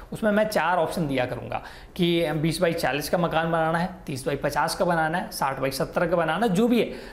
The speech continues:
चार option में से आप एक को voting किया करें और voting करने के बाद जो majority, जिसमें voting ज़्यादा होगी, मैं उसी को सबमिट करके बनाया करूँगा। तो मैं आज से procedure पूल create करूँगा, आप हमारे channel से जुड़ जाएँ।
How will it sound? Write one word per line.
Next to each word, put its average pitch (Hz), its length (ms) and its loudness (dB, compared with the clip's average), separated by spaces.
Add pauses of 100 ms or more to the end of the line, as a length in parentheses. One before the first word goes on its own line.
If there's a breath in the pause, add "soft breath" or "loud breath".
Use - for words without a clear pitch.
चार 190 180 4
option 226 260 0
में 220 160 4
से 220 120 2
आप 165 420 0
एक 220 320 0
को 254 120 2
voting 185 360 2 (180)
किया 170 200 4
करें 165 220 2 (340 loud breath)
और 143 200 2
voting 208 300 2
करने 240 220 4
के 233 80 2
बाद - 760 0
जो 196 220 4
majority, 185 480 2
जिसमें 165 260 0
voting 175 260 4
ज़्यादा 147 300 2
होगी, 185 320 2
मैं 185 120 0
उसी 208 400 -2
को - 260 -2 (120)
सबमिट 143 420 -2
करके 147 260 -2
बनाया 135 240 2
करूँगा। 147 320 0 (260 loud breath)
तो 180 60 0
मैं 175 140 2
आज 202 200 2
से 269 160 2
procedure 202 480 2 (280)
पूल 196 320 4
create 175 280 2
करूँगा, 175 300 2
आप 156 240 0
हमारे 151 240 0
channel 151 280 0
से 165 140 0
जुड़ 151 160 0
जाएँ। 160 200 0